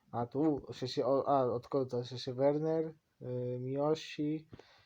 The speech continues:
Werner, tutaj Werner, Bonaventura i dwa razy, e, Pulisic. Także bardzo spoko. Patrz, paczuszka taka do otwarcia. Tysiąc końców. E, dobra,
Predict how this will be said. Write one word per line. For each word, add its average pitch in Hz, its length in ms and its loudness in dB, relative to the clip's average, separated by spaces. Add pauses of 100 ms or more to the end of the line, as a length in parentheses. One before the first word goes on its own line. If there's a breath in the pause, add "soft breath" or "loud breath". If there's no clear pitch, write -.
(340 loud breath)
Werner, 143 680 2
tutaj 127 420 -6
Werner, 127 720 -4 (580 loud breath)
Bonaventura 127 540 -2
i - 20 4
dwa 120 160 -2
razy, 123 340 -2 (520 loud breath)
e, 120 200 2
Pulisic. 139 460 0 (1160 soft breath)
Także 123 260 -8
bardzo 123 280 -4
spoko. - 340 -6
Patrz, - 280 -2 (200)
paczuszka 131 440 -8
taka 123 360 -6
do 117 120 -4
otwarcia. 127 560 -4 (720)
Tysiąc 113 380 -10
końców. 127 540 -8 (1500 soft breath)
E, 117 220 -12
dobra, 147 380 0